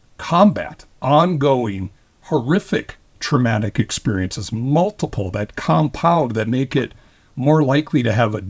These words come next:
a physical and long-term impact and, and a mental impact, um, they still, there's resilience built within us. We are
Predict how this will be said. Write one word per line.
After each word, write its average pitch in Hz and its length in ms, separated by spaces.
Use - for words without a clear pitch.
a - 80
physical 131 680
and 113 180
long-term 120 520
impact 113 540
and, - 160
and 110 120
a 101 40
mental 151 360
impact, 92 500
um, 101 360
they 143 160
still, 180 580
there's 127 240
resilience 143 640
built 123 360
within 113 340
us. - 300
We 127 160
are 104 200